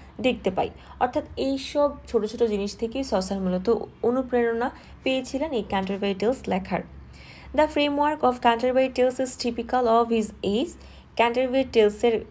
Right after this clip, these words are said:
কাঠামোটা ছিল মূলত একটা আদর্শিক একটা কাঠামো ছিল।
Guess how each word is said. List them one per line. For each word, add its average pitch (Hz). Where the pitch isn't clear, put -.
কাঠামোটা 214
ছিল 208
মূলত 196
একটা 190
আদর্শিক 208
একটা 208
কাঠামো 190
ছিল। 185